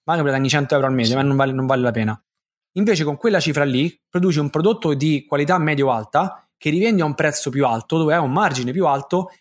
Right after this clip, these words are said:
Speaker 1: e crei un business sostenibile.
Speaker 2: Eh, certo, certo. Poi, ripeto, molti veramente il business è della vendita dei corsi, perché
Speaker 1: Purtroppo
Speaker 2: alla fine
Speaker 1: questa
Speaker 2: gli
Speaker 1: è una
Speaker 2: chiedi: "Ma
Speaker 1: battaglia
Speaker 2: qual è
Speaker 1: che
Speaker 2: l'ultimo
Speaker 1: combatto da due anni,
Speaker 2: prodotto che hai
Speaker 1: Giorgia.
Speaker 2: pubblicizzato?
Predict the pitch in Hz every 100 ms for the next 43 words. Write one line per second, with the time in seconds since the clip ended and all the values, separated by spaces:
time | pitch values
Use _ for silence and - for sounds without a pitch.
0 | _ 190 196 175 147 196 139 120 143 143
1 | - 143 - 120 104 113 107 - _ _
2 | _ _ _ _ _ _ - _ - 120
3 | 107 - 123 117 147 123 - - 151 123
4 | 123 139 - 185 151 147 151 165 135 135
5 | 165 180 165 139 - _ _ _ - 131
6 | 127 151 151 139 123 131 120 123 - 131
7 | 127 123 127 120 120 123 117 135 120 -
8 | 117 - 151 160 123 151 151 127 131 131
9 | 135 143 151 147 202 208 180 147 135 151
10 | 135 135 123 156 127 120 156 110 156 147
11 | - 147 147 135 117 - 117